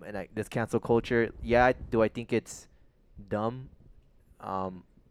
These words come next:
but it's like, just then, all right, they've been canceled, but are you willing to give them another shot? It's like, how does that work?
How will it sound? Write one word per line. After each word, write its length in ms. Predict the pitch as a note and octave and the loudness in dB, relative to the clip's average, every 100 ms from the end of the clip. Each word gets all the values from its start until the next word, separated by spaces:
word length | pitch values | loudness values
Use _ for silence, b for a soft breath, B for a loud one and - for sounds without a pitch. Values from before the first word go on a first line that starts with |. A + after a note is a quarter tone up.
| - | -4
but 120 | G#2+ | -2
it's 160 | G#2+ - | -2 0
like, 340 | G#2 F#2+ - _ b b b b b - _ _ _ _ _ _ _ _ _ _ _ _ _ - | 0 -2 -10 _ b b b b b -20 _ _ _ _ _ _ _ _ _ _ _ _ _ -4
just 180 | A2+ - | -4 0
then, 260 | A2+ G#2 - | 0 0 -4
all 80 | G#2+ | 2
right, 200 | G#2 G2+ - _ _ _ _ _ _ - | 2 2 -4 _ _ _ _ _ _ -2
they've 160 | A2+ | 0
been 120 | B2 | -2
canceled, 500 | - G#2+ G2+ G#2+ G2+ - G#2+ | -4 -4 -4 -4 -4 -6 -2
but 160 | G#2 | 2
are 60 | G2 | 2
you 160 | G2+ G2+ | 2 0
willing 240 | G#2 G2+ | -2 -2
to 100 | G2+ | -6
give 140 | G2 G2 | -4 -4
them 120 | F#2 | -4
another 220 | F#2 E2+ | -8 -10
shot? 380 | - - E2+ - - - - _ _ _ _ _ | -8 -6 -6 -8 -14 -20 -20 _ _ _ _ _
It's 120 | G2+ | -12
like, 100 | F2+ | -4
how 140 | A2+ B2+ | -2 0
does 80 | |
that 180 | A#2 G2 | 0 0
work? 400 | F#2 F#2+ - - | -2 -6 -8 -20